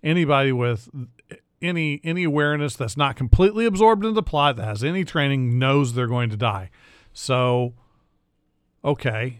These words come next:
if they're going to die, how are they going to do this?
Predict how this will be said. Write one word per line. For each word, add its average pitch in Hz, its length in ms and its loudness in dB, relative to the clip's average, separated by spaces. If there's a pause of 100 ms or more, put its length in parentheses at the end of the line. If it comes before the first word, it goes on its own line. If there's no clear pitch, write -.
if 131 160 -8
they're 139 100 0
going 185 280 0
to 131 80 -4
die, 117 420 -4 (960)
how - 300 -4
are 151 100 0
they 143 120 0
going 139 240 0
to 113 80 -6
do 127 240 0
this? 110 440 -6